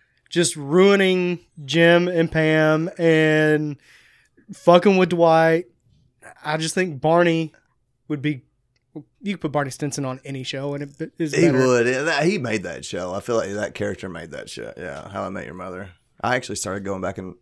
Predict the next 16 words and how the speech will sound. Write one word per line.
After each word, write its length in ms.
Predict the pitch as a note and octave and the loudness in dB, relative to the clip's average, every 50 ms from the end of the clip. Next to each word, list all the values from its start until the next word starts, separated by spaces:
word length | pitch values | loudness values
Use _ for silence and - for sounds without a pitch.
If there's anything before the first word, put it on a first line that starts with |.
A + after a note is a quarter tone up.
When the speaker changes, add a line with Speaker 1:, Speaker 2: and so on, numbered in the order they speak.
| _ _ - | _ _ -12
Speaker 2:
rewatching 480 | - G2+ F#2 F#2 G2 G2 - F#2 F2+ F2+ | -8 -6 -4 -4 -4 -4 -6 -10 -14 -14
that. 180 | E2 B1 F2+ | -14 -14 -12
Good 160 | F#2+ A#2 A#2+ | -12 -12 -12
fucking 280 | - - A#1+ - - - | -10 -12 -14 -14 -14 -18
show. 320 | - - - - - F2+ F2+ | -20 -20 -18 -16 -16 -16 -14
Speaker 1:
It 80 | C3 | -12
is. 260 | D3+ G3 F#3 C3 - - _ | -12 -12 -12 -14 -16 -20 _
Still 200 | - - - D#3+ | -12 -6 -4 -2
Speaker 2:
It 40 | D#3 | 0
Speaker 1:
holds 180 | F3 E3 C#3+ | 0 -2 -2
Speaker 2:
is. 40 | D#3 | -2
Speaker 1:
up. 200 | F3 F3+ D3 - _ _ _ _ _ _ _ _ _ _ _ _ _ _ _ _ _ _ _ _ _ _ _ _ | -2 -2 -4 -6 _ _ _ _ _ _ _ _ _ _ _ _ _ _ _ _ _ _ _ _ _ _ _ _
You 120 | C#3 C3+ | -8 -6
got 160 | C#3+ C#3+ D3 | -6 -4 -4
one, 160 | D#3 D#3 D3+ | -6 -8 -8
Ty? 280 | C#3 - D#3 D#3 E3+ D#3+ | -6 -6 -6 -6 -6 -8